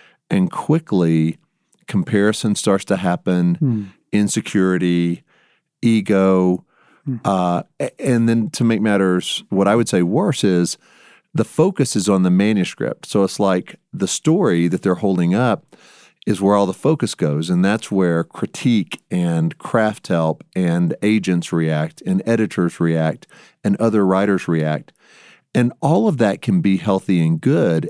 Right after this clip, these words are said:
Speaker 1: and necessary. But the foundation that I believe has to be there first is,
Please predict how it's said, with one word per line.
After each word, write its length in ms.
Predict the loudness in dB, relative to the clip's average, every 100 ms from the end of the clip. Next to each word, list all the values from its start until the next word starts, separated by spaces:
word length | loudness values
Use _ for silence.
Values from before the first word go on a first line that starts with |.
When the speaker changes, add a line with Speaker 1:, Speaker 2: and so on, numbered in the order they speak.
| -2
Speaker 1:
and 320 | 0 2 2
necessary. 800 | 0 -2 -4 -2 -2 0 0 -2 _ _ _ _ _ -10
But 240 | -2 0
the 80 | -2
foundation 720 | -4 -2 0 2 0 0 -2
that 160 | -2 -4 -10
I 160 | -4 -2
believe 340 | 0 0 -2
has 220 | -4 -6 -4
to 100 | -2
be 120 | 0
there 160 | 0
first 460 | 0 0 0 -2 -4
is, 460 | -2 -2 -2 -6